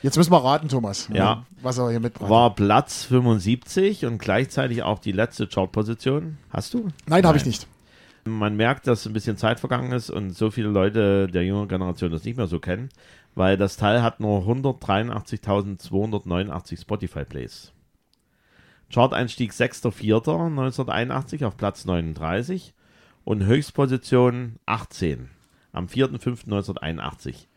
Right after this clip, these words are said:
Speaker 2: Siebzehn Wochen in den Charts und die Schweizer Hitparaden, äh, Freunde schreiben dazu: „Ausgezeichnet,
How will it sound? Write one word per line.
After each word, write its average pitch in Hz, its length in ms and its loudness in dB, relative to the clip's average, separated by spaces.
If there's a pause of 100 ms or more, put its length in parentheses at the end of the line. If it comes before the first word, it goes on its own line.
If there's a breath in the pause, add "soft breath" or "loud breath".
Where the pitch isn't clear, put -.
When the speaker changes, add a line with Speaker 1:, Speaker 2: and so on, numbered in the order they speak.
(400 soft breath)
Speaker 2:
Siebzehn 160 600 0
Wochen 143 200 4
in 135 80 -2
den 117 160 0
Charts - 580 -4 (920)
und 139 760 2
die 110 120 -4
Schweizer 110 400 0
Hitparaden, 113 680 0
äh, 110 340 2
Freunde 113 840 0 (400)
schreiben 85 440 -4
dazu: 156 480 -4 (640)
„Ausgezeichnet, - 960 -2